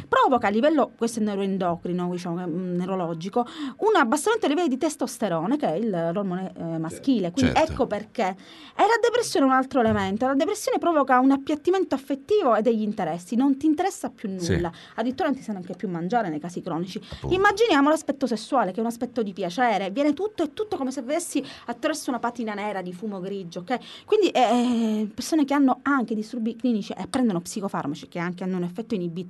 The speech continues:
Speaker 1: inibitore
Speaker 2: Inibitorio.
Speaker 1: sessuale devono essere visti in maniera particolare, curati, non che do-, devono avere attività sessuale, perché l'attività sessuale è un diritto oggettivo.
Speaker 2: Eh beh.
Speaker 1: Però in caso di depressione o clinica o non clinica,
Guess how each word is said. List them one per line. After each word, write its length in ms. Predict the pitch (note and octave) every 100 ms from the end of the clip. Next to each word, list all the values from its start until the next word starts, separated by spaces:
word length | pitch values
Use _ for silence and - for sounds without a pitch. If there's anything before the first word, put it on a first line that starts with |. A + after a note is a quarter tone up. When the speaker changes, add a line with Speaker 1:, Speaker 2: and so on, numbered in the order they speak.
| -
Speaker 1:
inibitore 340 | G3+ F#3+ F3 F#2+
Speaker 2:
Inibitorio. 520 | F#2+ F2+ D2+ A#1+ A1+
Speaker 1:
sessuale 640 | - A3+ - F4+ C4 C4+ C#4 - -
devono 240 | D4 D#4
essere 300 | A3+ - B3+
visti 280 | G#3+ F#3+ -
in 80 | B3
maniera 180 | A#3 B3+
particolare, 400 | C#4 A#4+ B3 A3+ - _
curati, 420 | - G3 G#3+ G#3
non 160 | A3 G3
che 140 | F3+
do-, 140 | F3 - _
devono 220 | G#3 C4+ A#3+
avere 60 | G#3
attività 200 | G#3 G#3
sessuale, 260 | - D4 D4+
perché 180 | G3 -
l'attività 240 | G#3+ A3+
sessuale 240 | A3 C4 -
è 140 | G#3+ A#3
un 140 | G#3
diritto 560 | G#3+ A3 F#3 F3+ G3 -
oggettivo. 600 | F3 F3 F#3 - - F3+
Speaker 2:
Eh 120 | A#2
beh. 100 | E2 D#2+ - - -
Speaker 1:
Però 280 | B4 F#4 C#4
in 120 | C4+
caso 240 | F4 F4+
di 100 | C#4
depressione 560 | A3+ B3+ B3+ - A#3 A3
o 80 | A#3
clinica 400 | G#3+ A#3+ G#3+ G3
o 40 |
non 160 | G3 G3
clinica, 640 | - G3 F3 F#3+ F3 D#4